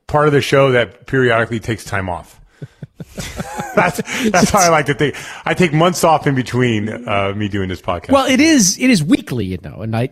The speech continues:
Speaker 2: I do try to, like, ta-, hit, take the show on the road. I was in Utah with Quinn Snyder, and, you know, you go down south a little bit, do some stuff with people. So,
Speaker 1: So
Speaker 2: I try to
Speaker 1: let
Speaker 2: mix
Speaker 1: me
Speaker 2: it up.
Speaker 1: ask you, when you, like, when you're struggling for guests, is that when you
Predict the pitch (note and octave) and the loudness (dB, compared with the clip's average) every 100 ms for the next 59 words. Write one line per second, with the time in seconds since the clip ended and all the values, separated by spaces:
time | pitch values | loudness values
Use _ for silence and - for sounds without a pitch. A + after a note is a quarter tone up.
0 | - C#3+ C3+ G3 - E3 D3 C#3 C3 D#3+ | -4 0 2 2 4 2 4 2 2 0
1 | F3 E3 E3 _ F3 D3+ D3 - D3+ D3 | 2 0 0 _ 0 2 0 4 4 4
2 | A#2+ B2+ B2+ C3 C3 A#2 F#2+ G#2 - - | 2 2 2 2 0 -2 -6 -8 -10 -8
3 | A2+ G#2+ C#3 - D3 C#3+ C3 A#2+ - C#3 | -4 0 0 4 4 4 2 -2 -4 -2
4 | B2 - D3+ D#3 F3 E3 E3+ E3 D3 A2+ | -2 -4 -2 0 2 4 6 6 4 2
5 | F2+ F2 F2+ G2 A2 G#2 G#2+ G#2+ G#2 - | -4 -12 -14 -16 _ -12 -8 -6 -6 -4
6 | D#3 D#3+ D#3 D3+ C3+ C3+ C#3 C3+ B2 C#3 | 0 0 0 -2 0 0 0 -2 -6 -8
7 | - C#3+ C3 A#2 B2+ B2 B2+ A#2+ - G2+ | -6 -6 -6 -10 -8 -6 -6 -8 -10 -10
8 | G2+ _ _ - F3 D3 - A#3+ G#3 A3+ | -12 _ _ 0 4 4 4 4 4 2
9 | - B2+ G2+ G2+ _ C3+ C#3 D3 E3+ D#3+ | 0 -2 -2 -6 _ -4 -2 2 4 4
10 | D3+ C#3+ - A#2+ G#2 - C3 A#2+ C3+ D3+ | 2 -4 -2 -2 -2 -8 -4 -2 2 2
11 | C3 - D3+ C#3 C3+ C#3+ - B2 G#2+ B2 | 0 -4 0 0 0 -4 -4 -4 0 0
12 | B2+ A#2+ G2+ G#2+ A2 A#2+ A#2 A2 G2+ F#2+ | 0 -4 -4 -2 -2 -4 -4 -4 -4 -8